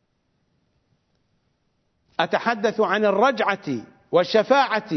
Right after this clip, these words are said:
والغيبة والظهور وانتظار إمامنا، فإننا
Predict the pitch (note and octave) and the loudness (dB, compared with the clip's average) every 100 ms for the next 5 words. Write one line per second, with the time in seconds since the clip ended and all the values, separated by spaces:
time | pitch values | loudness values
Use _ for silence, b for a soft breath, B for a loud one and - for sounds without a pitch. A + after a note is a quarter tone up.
0 | G#2+ - _ _ _ F#3 G3+ F#3+ C4 A3 | -6 -10 _ _ _ 2 4 2 2 0
1 | G#3 F3 B2+ - _ _ _ _ _ _ | -2 -2 -4 -6 _ _ _ _ _ _
2 | b b - G3+ F3+ G#3 A3 C#4 C4 G3 | b b 0 0 4 2 4 4 4 2
3 | C3+ - - _ _ _ _ _ _ _ | 0 -4 -18 _ _ _ _ _ _ _
4 | _ _ _ _ _ F#3+ G3+ G#3+ G#3 A3+ | _ _ _ _ _ 0 2 2 4 4
5 | G#3+ G3 G3+ B3+ C4 B3 A3 F#3 C3 - | 2 0 2 2 2 2 2 0 -4 -10
6 | - _ _ _ _ _ _ _ _ _ | -20 _ _ _ _ _ _ _ _ _
7 | _ _ _ _ _ _ _ _ _ _ | _ _ _ _ _ _ _ _ _ _
8 | _ _ _ _ _ _ _ _ _ _ | _ _ _ _ _ _ _ _ _ _
9 | _ _ _ _ - - A#3 A3+ A3 G#3+ | _ _ _ _ -2 0 2 2 2 0
10 | G#3 F#3+ | -2 -6